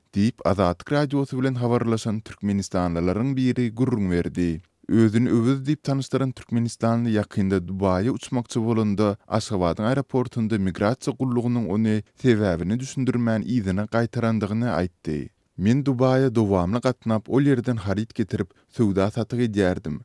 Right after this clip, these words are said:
Sowdam şowly boldy" diýilende, aýda ýüz dollar gazanç edýärdim. "Soňky sapar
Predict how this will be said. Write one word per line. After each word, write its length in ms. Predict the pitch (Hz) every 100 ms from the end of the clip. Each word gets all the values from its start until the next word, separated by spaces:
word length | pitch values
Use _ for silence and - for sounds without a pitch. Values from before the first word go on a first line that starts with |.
| _ _
Sowdam 540 | - 117 107 120 104
şowly 420 | - 107 104 120
boldy" 260 | 139 139 127 131
diýilende, 540 | 135 131 123 117 113 -
aýda 360 | 95 92 90 95
ýüz 240 | 117 131
dollar 300 | 127 120 113 -
gazanç 320 | 107 110 120
edýärdim. 640 | 117 92 92 82 - 73 - _ -
"Soňky 260 | 104 87
sapar 320 | - 139 -